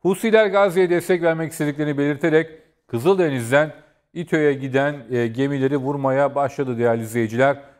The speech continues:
Bu durum Amerika'nın Kızıldeniz'e inmek için bahane bulduğu yorumuna sebep oldu. Husileri İran destekliyor ve Amerika askeri Orta Doğu'ya girdiğinden beri İran'ın nüfuz alanı genişliyor değerli izleyiciler.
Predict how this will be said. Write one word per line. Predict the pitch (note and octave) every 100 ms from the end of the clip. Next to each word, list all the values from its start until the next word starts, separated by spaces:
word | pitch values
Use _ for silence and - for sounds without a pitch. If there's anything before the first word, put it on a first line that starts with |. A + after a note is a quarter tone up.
| _
Bu | B2+ C3
durum | C#3 C3+
Amerika'nın | C3 C#3 C3+ C3+
Kızıldeniz'e | B2 A#2+ C#3 C3 B2+ A#2+ C3
inmek | B2+ C3
için | B2 - B2
bahane | A#2+ B2 C3 C3
bulduğu | B2 A#2+
yorumuna | B2 A#2+ B2 B2 D3 C#3+ - _ _
sebep | - C#3 D3+ B2
oldu. | B2 A2+ C#3 D3 - _
Husileri | - E3+ - E3 C#3+ C#3 D3
İran | D3 C#3+ C#3+ B2+
destekliyor | B2+ - C3 B2+ D3 C3
ve |
Amerika | B2 C3 C3+ C3
askeri | B2+ - B2+ C3+
Orta | B2 A#2+ C#3+
Doğu'ya | C3 B2+
girdiğinden | B2 C3+ B2+ C#3 C#3+ F3 D3
beri | B2+ E3 E3 _ _ -
İran'ın | C3 C3+ B2 C#3+ C#3 - _ -
nüfuz | B2 E3+ C#3
alanı | C3+ B2 C3+
genişliyor | B2+ B2+ C3 - C3+ A2+ G#2+
değerli | A#2 A2+
izleyiciler. | A2+ A2 A2 G#2 B2+ C3+